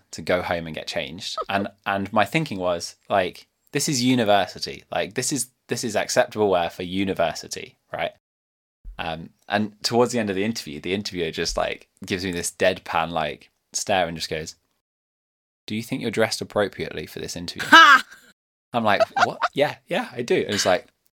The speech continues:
Speaker 1: "Would you turn up to a school like this?" I'm like, "Of course I wouldn't turn up to a school like this."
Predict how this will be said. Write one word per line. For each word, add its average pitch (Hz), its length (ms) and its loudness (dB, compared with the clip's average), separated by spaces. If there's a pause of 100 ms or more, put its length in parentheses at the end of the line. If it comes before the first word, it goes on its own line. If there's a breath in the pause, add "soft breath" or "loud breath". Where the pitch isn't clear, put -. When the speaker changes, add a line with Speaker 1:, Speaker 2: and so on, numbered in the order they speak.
(160)
Speaker 1:
"Would 127 140 -4
you 151 80 0
turn 151 220 0
up 147 120 0
to 139 100 -4
a 120 40 -2
school 156 380 4
like 80 160 2
this?" 80 180 -6
I'm 110 120 -2
like, 113 240 0 (120)
"Of 165 80 -10
course 285 180 2
I 226 40 4
wouldn't 160 240 4
turn 143 160 4
up 104 60 -8
to 110 140 -2
a 107 40 2
school 113 320 2
like 90 180 4
this." 85 180 -6